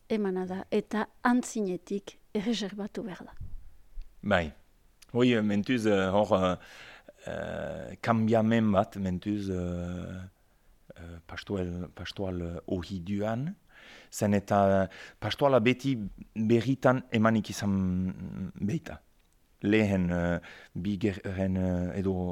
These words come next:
Speaker 2: hogeigarren mente erdixetan, eh, Basko Zahar ez emaiten, eh, zituzten. Eta gero, udalat,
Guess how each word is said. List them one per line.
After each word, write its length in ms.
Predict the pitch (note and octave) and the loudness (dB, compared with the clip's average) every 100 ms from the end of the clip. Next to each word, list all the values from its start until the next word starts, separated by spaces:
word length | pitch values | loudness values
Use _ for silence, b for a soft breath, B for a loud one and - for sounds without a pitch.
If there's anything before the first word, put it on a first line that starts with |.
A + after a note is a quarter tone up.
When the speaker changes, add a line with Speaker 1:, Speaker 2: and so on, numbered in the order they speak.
| F2 | -2
Speaker 2:
hogeigarren 520 | G#2 G2+ G2+ G2 G2 | 0 2 2 2 2
mente 280 | F#2+ F#2 G2 F#2 | 2 2 0 0
erdixetan, 680 | F#2 F2+ F#2 - C#3+ C#3 D3 B B B B | -2 -6 -2 0 4 4 2 B B B B
eh, 160 | G2+ F#2+ | 0 4
Basko 320 | A#2+ - A#2+ | 2 2 -6
Zahar 380 | - A2 A#2 G#2+ | -2 2 2 2
ez 120 | F#2+ | 2
emaiten, 440 | F#2 G2 F#2 G2+ F2+ - | 2 2 0 -2 -4 -6
eh, 300 | G2 F#2+ F#2 | -6 -6 -8
zituzten. 460 | - G2+ - F2+ | -10 -10 -6 -4
Eta 160 | E2+ G2+ | -4 -2
gero, 340 | F#2 A#2 C3+ C3+ - | 4 6 6 2 -6
udalat, 720 | A2 G#2+ G#2+ A#2+ D3 - - | 0 6 8 8 6 4 -18